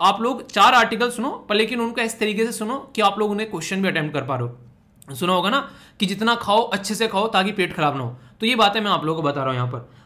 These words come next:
और डेली इतना करंट अफेयर नहीं आता यार, जो आप लोगों को ये वीडियो बनाई जाती है, इसमें जो बैकग्राउंड की इन्फॉर्मेशन बताइए, सारा स्टैटिक पोर्शन है, वरना करंट अफेयर तो छोटा जाता है, स्टार्टिंग के फर्स्ट स्लाइड में खत्म हो जाता है। अब बाकी क्या है, ये क्वेश्चन बनाए गए आप लोगों के लिए ताकि चीज़ें आप लोग याद रख सकें।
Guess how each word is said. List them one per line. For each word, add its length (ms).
और 160
डेली 240
इतना 220
करंट 260
अफेयर 220
नहीं 180
आता 200
यार, 360
जो 120
आप 160
लोगों 100
को 60
ये 80
वीडियो 260
बनाई 180
जाती 200
है, 40
इसमें 220
जो 80
बैकग्राउंड 420
की 80
इन्फॉर्मेशन 420
बताइए, 240
सारा 220
स्टैटिक 360
पोर्शन 280
है, 220
वरना 240
करंट 200
अफेयर 180
तो 60
छोटा 220
जाता 180
है, 60
स्टार्टिंग 340
के 60
फर्स्ट 200
स्लाइड 180
में 80
खत्म 140
हो 100
जाता 200
है। 140
अब 80
बाकी 260
क्या 140
है, 160
ये 100
क्वेश्चन 320
बनाए 220
गए 80
आप 160
लोगों 120
के 60
लिए 100
ताकि 220
चीज़ें 220
आप 120
लोग 120
याद 160
रख 100
सकें। 240